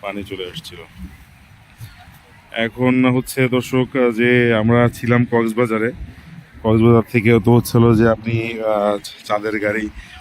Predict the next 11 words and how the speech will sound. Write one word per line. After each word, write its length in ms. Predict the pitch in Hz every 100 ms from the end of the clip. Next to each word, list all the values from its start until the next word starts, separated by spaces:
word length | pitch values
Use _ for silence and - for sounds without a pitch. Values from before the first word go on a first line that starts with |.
| - 110
অটো, 300 | 107 104 104
সিএনজি, 580 | - 113 104 98 107 110 - - - - - -
মাহেন্দ্র 340 | 101 104 101
এসব 260 | 104 110 92
নিয়ে 240 | 107 104 98 - - - - - -
আপনি 260 | 101 107
হচ্ছে 240 | 107 - 110
হলো 140 | 107
যে 120 | 104
আসতে 260 | 98 - 107
পারবেন। 320 | 104 101 110